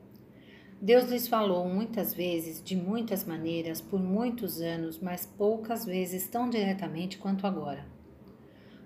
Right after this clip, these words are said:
Poucos seres humanos tiveram a coragem de me ouvir dessa maneira, como se fossem eles mesmos falando. E um número menor ainda partilhou com outros o que ouviu.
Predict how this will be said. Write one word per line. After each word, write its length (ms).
Poucos 320
seres 360
humanos 440
tiveram 400
a 80
coragem 760
de 140
me 280
ouvir 520
dessa 340
maneira, 500
como 220
se 140
fossem 560
eles 320
mesmos 500
falando. 480
E 140
um 140
número 280
menor 440
ainda 400
partilhou 480
com 300
outros 680
o 80
que 240
ouviu. 560